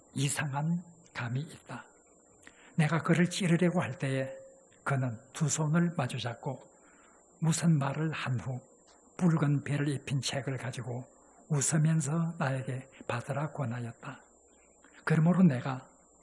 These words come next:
죽이기는 하였으나 이 책을 받지 않을 수가 없어서 받아왔다." 이렇게 기록을 합니다. 이 박준권은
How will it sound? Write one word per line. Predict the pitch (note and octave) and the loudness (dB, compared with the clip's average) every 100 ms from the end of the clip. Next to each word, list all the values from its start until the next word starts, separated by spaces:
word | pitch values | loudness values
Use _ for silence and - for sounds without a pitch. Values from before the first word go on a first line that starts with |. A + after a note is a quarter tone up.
| _ _ _ _ | _ _ _ _
죽이기는 | - F3 E3+ E3+ F#3+ F3 | 2 2 4 4 4 2
하였으나 | - C3+ B2+ - C3+ C3+ - _ _ _ _ _ _ | 0 -4 -2 -4 -4 -6 -12 _ _ _ _ _ _
이 | D#3+ C#3+ | -4 -2
책을 | - - B2 B2+ B2+ - - | -2 -4 -4 -6 -8 -14 -6
받지 | D#3 D#3 E3+ | -4 -2 -4
않을 | E3 C3 C#3 D#3 | -4 -2 -2 -2
수가 | - E3+ E3 | -4 -4 -6
없어서 | C#3 - C3 - - - - - | -8 -8 -8 -6 -10 -14 -20 -8
받아왔다." | A2 A2 A#2+ A#2 A2 - - C3+ - - _ _ _ _ _ - _ _ _ _ - | -8 -6 -10 -10 -14 -14 -14 -14 -16 -20 _ _ _ _ _ -20 _ _ _ _ -8
이렇게 | D#3 C3 - D3 | -4 -4 -6 -10
기록을 | - B2+ B2 D3 | -10 -12 -10 -10
합니다. | - - A2 B2 - - _ _ _ _ _ _ _ _ _ _ _ _ - _ _ _ - | -12 -16 -16 -16 -20 -20 _ _ _ _ _ _ _ _ _ _ _ _ -20 _ _ _ -4
이 | D3 | -2
박준권은 | - - - A#2+ A#2 C3 | -2 -6 -6 -4 -2 -4